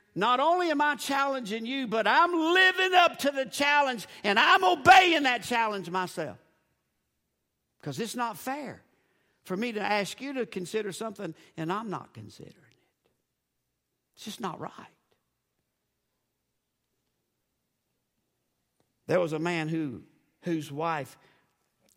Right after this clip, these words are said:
he loved his, he loved his wife, but he hated, he absolutely hated and despised her cat.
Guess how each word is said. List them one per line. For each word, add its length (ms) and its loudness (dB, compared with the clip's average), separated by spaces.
he 180 -6
loved 640 -2
his, 220 -8
he 200 -8
loved 260 -2
his 160 -10
wife, 300 -4
but 140 -6
he 100 -8
hated, 680 -8
he 160 -6
absolutely 600 -8
hated 600 -8
and 140 -8
despised 680 -6
her 140 -8
cat. 540 -8